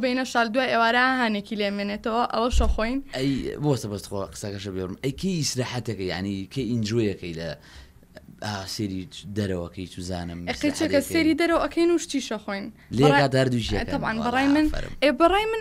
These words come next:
Speaker 1: ئەگەر، ئە، ئەکیدم خەڵکیش زۆربی وا بیرەکاتەوە. یعنی، تۆ ئەگەر لە کاتێک لێ بڕواشتی خۆش نەخۆی، یعنی،
Speaker 2: ئێ،
Speaker 1: ئەو
Speaker 2: باشە،
Speaker 1: کاتە
Speaker 2: تۆ سێ
Speaker 1: بەزایە.
Speaker 2: بەیانی نانەخۆی، نیوەڕۆ نانەخۆی، لە بینەکەی یا ش-، شیرینیە خۆی،
Speaker 1: ئەی،
Speaker 2: دوای
Speaker 1: نان
Speaker 2: چەرەسە
Speaker 1: ناخۆی
Speaker 2: خۆی.
Speaker 1: چیەکەی؟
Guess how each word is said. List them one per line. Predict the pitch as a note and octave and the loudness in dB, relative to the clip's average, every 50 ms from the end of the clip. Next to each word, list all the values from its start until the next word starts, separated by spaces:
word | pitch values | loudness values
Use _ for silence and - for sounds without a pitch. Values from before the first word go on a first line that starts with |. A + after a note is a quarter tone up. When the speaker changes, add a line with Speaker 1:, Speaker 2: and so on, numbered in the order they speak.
| - F#4+ | -2 -4
Speaker 1:
ئەگەر، | E4+ F#4 F#4 F#4 | 2 4 4 4
ئە، | F4 F4+ F4+ - - - F3 - - - - - C#4 - | 4 4 -2 -4 -2 -4 -4 -4 -4 -6 -6 -6 -2 -2
ئەکیدم | - D4 - G4 G4 F#4 D#4+ - | -2 4 4 4 4 4 0 0
خەڵکیش | - E4+ D#4 - - C#4+ C#4+ - C#4 - - - A#3 A#3 A#3 C4+ | 0 0 0 0 -2 -2 -2 -4 -8 -10 -14 -12 -12 -8 -2 0
زۆربی | C4+ B3+ B3 C#4 D4+ | 0 2 2 2 2
وا | D4 C4 A3+ | 2 2 2
بیرەکاتەوە. | G#3 G3+ G3 G3 F#3+ G3+ G3+ G3+ - A#3 A3 A3 | -2 -4 -4 -4 -4 -6 -6 -4 -4 -4 -2 -2
یعنی، | A3 A#3+ B3 A#3+ B3 - | 0 0 -2 -2 -2 0
تۆ | D4 D4 C#4+ C#4+ C#4+ - - - - - - - | 2 2 2 0 -2 -10 -20 -20 -20 -12 -6 -4
ئەگەر | A#3 A3+ C4+ C4 B3 B3+ B3+ B3+ | -2 0 0 0 0 -2 -2 -2
لە | B3+ B3 - - - | -4 -4 -6 -8 -6
کاتێک | D4 C4+ B3+ D4 C#4 C#4 C#4 B3+ C4 | -4 -4 -2 -2 -2 -2 -2 0 0
لێ | C#4 B3 | 0 0
بڕواشتی | C4+ C4 C4 C4 B3 - - - C#4+ C#4 | 0 0 0 -2 -2 -4 -6 -6 -6 -4
خۆش | - D4 D4 C#4+ C#4 C#4+ | -2 -2 -2 0 0 0
نەخۆی، | D4 C#4+ - F4 F4 E4+ D4 | 0 0 -2 0 0 2 2
یعنی، | C#4+ C#4+ E4 | 4 4 4
Speaker 2:
ئێ، | |
Speaker 1:
ئەو | E4+ D4 | 4 4
Speaker 2:
باشە، | D#4 | 4
Speaker 1:
کاتە | D#4 D#4 - | 2 4 4
Speaker 2:
تۆ | F4+ F4+ | 4 4
سێ | D#4 | 4
Speaker 1:
بەزایە. | E4+ E4 - B3+ D4+ D4+ - D4+ C#4 - | 4 2 4 2 2 4 4 4 4 2
Speaker 2:
بەیانی | - - F#3+ F#3+ - - G#3 A3 - G#2 | 2 2 2 4 4 4 2 2 -2 -4
نانەخۆی، | G#2 F#2+ F2+ F2 - - - F2 D2+ - - - F#2 | -4 -4 -4 -8 -10 -12 -12 -12 -12 -12 -12 -12 -10
نیوەڕۆ | F#2+ F#2 F#2 F#2+ F#2+ F#2 | -8 -8 -8 -8 -8 -8
نانەخۆی، | F2+ F2 E2+ - - D#2+ D#2 D#2+ C#2+ - - - - - - | -8 -8 -10 -12 -10 -10 -10 -10 -10 -14 -20 -20 -18 -12 -12
لە | F#2 F2 | -8 -6
بینەکەی | G2+ G2+ G2 F#2 - A2 G#2 G2 | -6 -6 -6 -6 -6 -6 -6 -6
یا | F#2+ - | -6 -8
ش-، | - F2 F#2 - | -10 -12 -10 -10
شیرینیە | - G2+ F#2+ F#2+ F#2 F2+ E2 - - | -8 -6 -6 -4 -4 -6 -6 -10 -12
خۆی، | - D#2+ D#2+ E2 | -12 -12 -12 -12
Speaker 1:
ئەی، | E2+ F2+ | -6 0
Speaker 2:
دوای | D#4+ F4+ F#4 G#4 | 2 4 4 4
Speaker 1:
نان | G#4+ | 4
Speaker 2:
چەرەسە | G#4+ A4 | 4 2
Speaker 1:
ناخۆی | G#4+ - - G4 F4+ | 0 2 2 2 2
Speaker 2:
خۆی. | F4+ - | 2 2
Speaker 1:
چیەکەی؟ | F4+ C#4+ A#3 A3+ - A3 G#3 G3+ | 2 4 4 4 4 4 2 -4